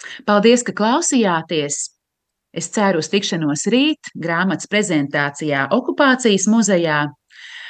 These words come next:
vai arī uz saklausīšanos pēc divām nedēļām atkal nākamajā raidījumā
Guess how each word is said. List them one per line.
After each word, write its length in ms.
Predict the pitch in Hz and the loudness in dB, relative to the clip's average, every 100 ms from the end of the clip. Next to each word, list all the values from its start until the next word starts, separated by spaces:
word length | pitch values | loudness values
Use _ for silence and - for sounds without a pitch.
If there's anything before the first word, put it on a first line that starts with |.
| - - _ 160 | -20 -20 _ 0
vai 160 | 180 | 2
arī 480 | 180 277 330 254 202 - | 2 2 4 4 2 -2
uz 160 | 196 | -2
saklausīšanos 1200 | - 294 294 233 196 - 175 160 175 156 147 143 - _ | 0 0 2 0 0 0 0 0 -2 0 0 -2 -6 _
pēc 240 | 170 147 185 | -2 0 2
divām 340 | 185 156 151 | 2 2 2
nedēļām 720 | 262 233 190 156 147 143 143 - 165 | 2 2 2 0 0 -2 -4 -6 -8
atkal 280 | - 151 165 | -2 2 4
nākamajā 640 | 185 240 214 165 151 131 135 - | 4 4 4 4 4 2 0 -4
raidījumā 720 | 175 175 180 156 143 139 127 | -2 0 2 2 2 0 0